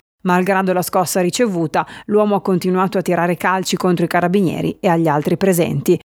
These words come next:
L'uomo è stato portato in caserma e arrestato per resistenza e violenza a pubblico ufficiale. Fanano, donna precipita lungo un canalone per centocinquanta metri. Soccorso difficile in zona Taburri.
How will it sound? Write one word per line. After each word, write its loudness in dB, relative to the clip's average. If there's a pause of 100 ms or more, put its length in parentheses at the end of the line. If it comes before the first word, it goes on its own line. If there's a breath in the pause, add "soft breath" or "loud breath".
(120)
L'uomo 2
è 2
stato -2
portato -2
in 0
caserma 2
e -2
arrestato -2 (200 loud breath)
per 2
resistenza 2
e 2
violenza 2
a -6
pubblico 2
ufficiale. -2 (920)
Fanano, 2
donna 4
precipita 0
lungo 2
un 2
canalone 4
per 0
centocinquanta 0
metri. 0 (260)
Soccorso 0
difficile 0
in 4
zona 2
Taburri. -4